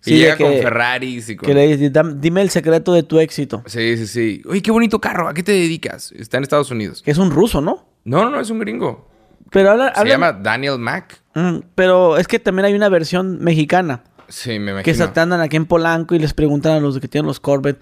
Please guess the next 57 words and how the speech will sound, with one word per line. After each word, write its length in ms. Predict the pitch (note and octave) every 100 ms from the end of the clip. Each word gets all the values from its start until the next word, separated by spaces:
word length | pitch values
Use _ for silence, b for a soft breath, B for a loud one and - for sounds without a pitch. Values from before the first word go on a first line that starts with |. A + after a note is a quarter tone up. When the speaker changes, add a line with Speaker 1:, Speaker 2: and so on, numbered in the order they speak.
| -
Speaker 1:
Mm. 320 | A2 G#2 F#2+
Speaker 2:
"Oye, 320 | - A3 A3+ G#3
¿cómo 160 | G#3+
estás?". 180 | G#3 G3
El 60 | D#3+
güey 120 | E3+
se 40 |
está 160 | E3 F3
subiendo 240 | E3+ E3+
el 80 | F3
coche. 360 | D#3+ F3 E3+ D#3+ b b b
Que 140 | - C#3+
yo 80 |
no 120 | D3+ F3
sé, 140 | D#3
no 140 | F3
ma-, 120 | E3 C#3+
yo 160 | C#3+ F3
creo 140 | A3
que 80 | C4
porque 240 | F#3 E3
es 80 | F3+
ruso, 240 | D#3+ A3 F#3
fíjate, 340 | F#3 F#3 D#3
¿eh? 120 | A3 - b b b
Speaker 1:
Ah. 200 | G2+ G#2+
Speaker 2:
Porque 200 | - E3+
el 120 | E3+
güey, 140 | E3 F3+ E3+
el 120 | E3
güey 160 | E3+ G3
llega 180 | A3
de 60 | A3
una 160 | A3+ G#3
forma 500 | G#3+ A3+ A3 F#3+ C#3+
bien 200 | D3+ F3
distinta, 500 | F#3 - G3 G3+ F3+
bien 560 | D#3 E3+ F#3 F3+ D3 - b b
sospechosa, 640 | - F#3 - D#3+ E3 G3
que 140 | G3+ E3
si 120 | D3+
fuera 200 | E3+ F3+
sido 160 | F#3 A3
mexicano, 560 | F#3+ D#3 D#3 A3+ C#4+ b b b b -
el 180 | C3+ D3+
güey 460 | D3+ F3+ A#3+ G3+ -
no 260 | C#3+ D#3
te 100 | D#3+
contesta. 520 | G#3 F3+ D#3 G#3 G#3+ F3 B
Hay 160 | - E3
güeyes 200 | G#3 G#3+
en 40 |
su, 300 | F3+ D#3+ C#3+
en 80 | D3
sus 280 | D3 C#3 -
coches, 320 | - D#3+ F#3+
sus, 320 | F3+ D3 -